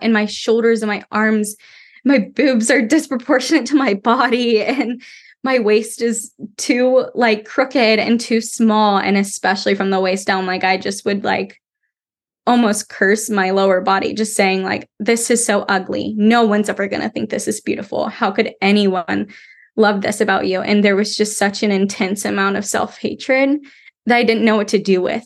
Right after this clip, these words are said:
And it was coming out as just, like, frustration towards the Lord. Meanwhile, like I said, I had an incredi-, incredible sounding board at home in a family who always directed me towards the Lord and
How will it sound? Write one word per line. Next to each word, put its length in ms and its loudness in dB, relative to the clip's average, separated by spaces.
And 120 4
it 120 0
was 160 2
coming 320 0
out 200 0
as 200 -2
just, 220 -2
like, 240 -2
frustration 800 0
towards 500 0
the 80 2
Lord. 520 -2
Meanwhile, 760 4
like 220 0
I 80 4
said, 300 0
I 80 2
had 280 -2
an 120 4
incredi-, 560 -2
incredible 640 0
sounding 460 0
board 380 -4
at 160 0
home 380 0
in 120 0
a 60 2
family 420 0
who 220 2
always 460 2
directed 380 -2
me 160 -2
towards 300 -4
the 100 -8
Lord 400 4
and 600 -4